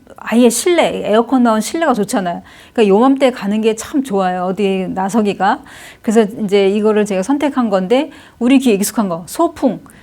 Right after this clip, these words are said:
여기다가 바람풍자 쓰면 말 그대로 소풍, "우리 소풍 간다." 이럴 때 이거 쓰는데 이제 자전에 보면은 이 건일소를 써도 되고 사라질소를 써도 똑같다고 나왔어요.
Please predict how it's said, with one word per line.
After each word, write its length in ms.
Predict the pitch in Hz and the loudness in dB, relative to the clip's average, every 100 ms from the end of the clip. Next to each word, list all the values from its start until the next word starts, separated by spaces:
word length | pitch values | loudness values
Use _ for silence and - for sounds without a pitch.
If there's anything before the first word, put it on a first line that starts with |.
| _ - | _ 0
여기다가 340 | 294 294 277 | 2 4 2
바람풍자 520 | 269 226 285 311 294 | 2 2 4 4 2
쓰면 800 | 269 302 269 220 240 202 165 - - _ _ - - - - - - | 0 4 4 4 0 -2 -6 -14 -20 _ _ -20 -16 -20 -16 -18 -6
말 140 | 214 233 | 2 4
그대로 240 | 240 220 | 4 2
소풍, 340 | 233 339 311 240 | 2 2 2 0
"우리 220 | 254 285 | 0 0
소풍 340 | 277 339 370 359 | 2 0 -2 -2
간다." 500 | 330 302 302 302 302 | 0 2 4 4 2
이럴 240 | 233 247 | 2 2
때 140 | 247 196 | 2 0
이거 140 | 214 | 0
쓰는데 560 | 233 240 196 247 311 359 - - - | 0 -4 -2 -2 -2 -4 -20 -20 -6
이제 100 | 208 | -6
자전에 420 | 196 - 269 277 | -4 0 4 4
보면은 640 | 247 226 214 208 302 392 - - - _ | 4 2 2 2 2 0 -8 -20 -20 _
이 260 | 254 285 294 | 2 4 2
건일소를 640 | - 226 294 285 285 262 | 4 6 6 2 2 4
써도 260 | 294 262 | 2 0
되고 460 | 220 214 202 330 392 - | -2 -2 -2 -2 -2 -8
사라질소를 840 | - - 359 370 349 294 294 262 | -14 -2 2 2 2 0 2 2
써도 280 | 240 226 247 | 4 2 2
똑같다고 500 | 247 - 381 381 262 | 0 -2 0 2 2
나왔어요. 480 | 233 233 208 202 170 | 2 2 0 -4 -8